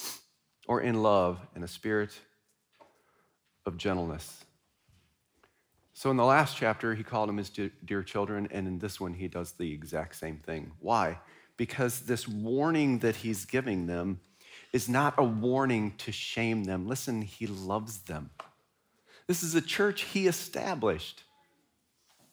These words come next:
It's a church that he started. Does that sound familiar to anyone?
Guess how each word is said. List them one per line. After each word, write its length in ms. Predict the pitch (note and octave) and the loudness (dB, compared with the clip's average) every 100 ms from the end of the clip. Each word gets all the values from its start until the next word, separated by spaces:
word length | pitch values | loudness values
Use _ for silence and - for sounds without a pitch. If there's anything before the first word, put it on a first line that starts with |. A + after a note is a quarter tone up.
| _ _ _ - | _ _ _ 2
It's 160 | F#3+ | 4
a 80 | F#3+ | 4
church 440 | - A3 A3+ - | 2 2 2 4
that 160 | G#3 F3+ | 4 6
he 360 | E3 G3+ F#3 - - - - - - | 4 2 2 -4 -20 -20 -20 -20 -8
started. 1000 | - - - A3 A#3+ G3 G2 E2+ - - _ _ _ _ _ _ _ _ _ _ _ _ _ - - - _ _ _ _ _ _ _ | -4 0 4 8 8 8 8 4 -6 -16 _ _ _ _ _ _ _ _ _ _ _ _ _ -20 -20 -20 _ _ _ _ _ _ _
Does 180 | F#3 F#3 | -4 2
that 200 | C4 - | 2 2
sound 480 | - G3 F#3+ F#3 F3+ | 0 2 4 2 0
familiar 540 | D#3+ D#3+ D#3 D#3 D3 | 0 2 2 2 0
to 160 | D3 - | -4 -4
anyone? 480 | C#3+ C3+ C3+ C3+ | -2 0 -2 -4